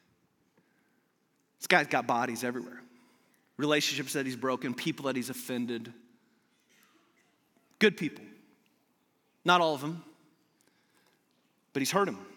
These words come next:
What's Jesus gonna do? What we see is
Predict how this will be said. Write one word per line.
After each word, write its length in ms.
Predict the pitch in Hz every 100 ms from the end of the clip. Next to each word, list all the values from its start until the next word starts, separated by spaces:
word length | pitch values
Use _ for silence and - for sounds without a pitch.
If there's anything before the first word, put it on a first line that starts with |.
| - _ _ _ _ _ _ -
What's 160 | 127
Jesus 300 | 123 113 110
gonna 160 | 110 101
do? 180 | 92 - - _ _ - _ _ _ _ _ _ _ _ _ _ -
What 100 | 127
we 140 | 135
see 320 | - 131 123
is 400 | 120 123 - -